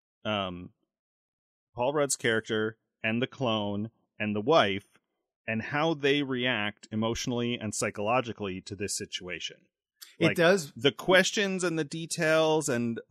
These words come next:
Speaker 1: all of that stuff is much, much less important.
Speaker 2: But I think that the writer or writers intentionally did a lot of these extra little scenes and stuff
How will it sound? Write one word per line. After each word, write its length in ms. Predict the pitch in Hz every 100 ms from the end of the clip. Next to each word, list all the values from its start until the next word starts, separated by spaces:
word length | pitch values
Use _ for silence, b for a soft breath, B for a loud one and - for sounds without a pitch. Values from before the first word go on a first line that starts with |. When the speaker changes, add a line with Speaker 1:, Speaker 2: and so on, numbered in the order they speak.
| 113 -
Speaker 1:
all 180 | 135 147
of 80 | 139
that 180 | 139
stuff 240 | - 143 135 b b b b _ _ 127
is 160 | 113
much, 580 | 113 120 123 123 135 -
much 280 | 135 127 -
less 280 | 117 110 -
important. 600 | 90 - 82 _ _ - _ b -
Speaker 2:
But 80 | 151
I 100 | 147
think 340 | 143 196 214
that 140 | 196 147
the 80 |
writer 540 | 143 139 156 180 190 185
or 140 | 127
writers 680 | 113 127 127 127 135 147 - b b b -
intentionally 920 | 156 147 - 180 226 220 165 143 135
did 240 | 110 139
a 40 | 127
lot 280 | 117 123 147
of 60 |
these 220 | 151 139 139
extra 340 | 131 135 - 143
little 200 | 131 131
scenes 440 | - 127 139 147
and 180 | 117 110
stuff 480 | - - 127 151 -